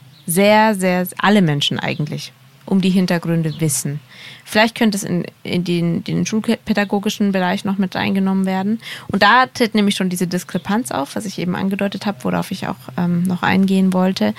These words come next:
Wir haben eine wahnsinnige gesellschaftliche Prägung. Also wenn du als Lehrender in einer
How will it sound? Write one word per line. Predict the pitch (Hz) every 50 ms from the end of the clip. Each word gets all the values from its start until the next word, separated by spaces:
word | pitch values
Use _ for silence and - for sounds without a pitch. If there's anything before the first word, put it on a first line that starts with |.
| - - - - - - -
Wir | - 196 196
haben | 190 190 202
eine | 202 196 180
wahnsinnige | 180 180 202 220 208 220 226 220 202 196
gesellschaftliche | - 185 190 190 185 185 196 185 - 185 185 - 180
Prägung. | - - - 233 262 269 - 180 165 165
Also | 190 - 175 170 170
wenn | 170 175 175
du | 175
als | - - 170 - - - - - - - - - - -
Lehrender | 190 196 214 233 247 247 240 226 208 208 214 214 214 214 - - -
in | 190 190 185
einer | - - 180 180 180 180 180 175 180 180